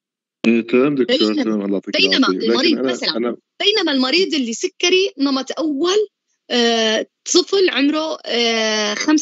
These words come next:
Speaker 2: سنين صابه سكري، إجا لعندي عمره خمسة وعشرين سنة، هذا بصراحة بيكون قصور كلوي وعيونه تعبانين. هلأ ذاك اليوم إجت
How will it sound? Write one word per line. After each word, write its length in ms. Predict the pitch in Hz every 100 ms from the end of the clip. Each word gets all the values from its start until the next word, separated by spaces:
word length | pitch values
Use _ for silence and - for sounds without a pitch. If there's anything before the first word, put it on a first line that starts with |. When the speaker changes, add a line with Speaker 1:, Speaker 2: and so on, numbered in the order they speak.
| 294
Speaker 2:
سنين 380 | 269 311 339 302
صابه 260 | - 185
سكري، 460 | 180 - 190 202 240 _ - - - _ -
إجا 400 | 427 381 285 277
لعندي 480 | 277 392 392 381
عمره 240 | 277 302 285
خمسة 280 | - 202 226
وعشرين 380 | 220 - 208
سنة، 280 | 180 170 175 - _ _ _ _ _ -
هذا 180 | 415
بصراحة 520 | 233 208 240 277 - 226
بيكون 440 | 202 226 196 185 -
قصور 280 | 233 220
كلوي 380 | 185 190 165 - _
وعيونه 680 | - 202 196 208 220 220 208
تعبانين. 520 | 202 180 185 190 180 180
هلأ 140 | 254
ذاك 160 | 262 254
اليوم 200 | 262 294
إجت 200 | 240